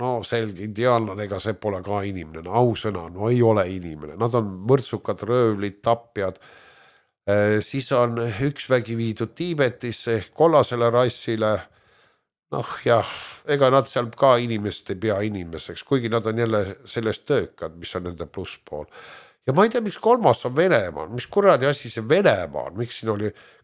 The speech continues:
kolmas? Ütleme, valge inimese kolm väge oli viidud Venemaale, Tiibetisse ja Ameerika,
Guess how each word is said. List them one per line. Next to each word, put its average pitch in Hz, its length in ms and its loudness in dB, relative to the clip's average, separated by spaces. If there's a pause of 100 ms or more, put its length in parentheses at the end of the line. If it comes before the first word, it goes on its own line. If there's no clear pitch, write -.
kolmas? 135 480 4 (580)
Ütleme, 131 320 2
valge 147 400 6
inimese 123 640 -2
kolm 135 480 4
väge 147 360 2 (920)
oli 127 160 4
viidud 123 480 -4 (160)
Venemaale, 131 680 2 (540)
Tiibetisse 135 840 0 (640)
ja 110 160 -2
Ameerika, 90 460 -2